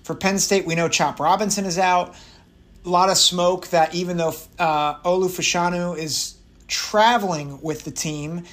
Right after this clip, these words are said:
he may not play. Kalen King may not play. So there's, again, there's a lot that we don't know.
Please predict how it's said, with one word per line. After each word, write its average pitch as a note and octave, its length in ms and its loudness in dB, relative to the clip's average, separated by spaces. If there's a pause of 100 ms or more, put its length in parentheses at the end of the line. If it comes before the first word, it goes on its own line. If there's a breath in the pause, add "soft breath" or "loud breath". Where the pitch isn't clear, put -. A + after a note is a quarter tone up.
(240 loud breath)
he F#3 260 -4
may E3+ 240 2
not D#3+ 240 0
play. F#3 640 2 (200 loud breath)
Kalen E3+ 440 -2
King G3+ 540 0
may D#3+ 240 -2
not D3 240 -6
play. F#3+ 600 2 (380 loud breath)
So F3+ 640 2
there's, G#3 560 4 (540)
again, F#3+ 340 2
there's D3 160 -4
a D3 60 -2
lot E3+ 800 0 (340)
that F3 160 -2
we E3+ 160 -2
don't F3+ 320 0
know. F#3+ 500 -2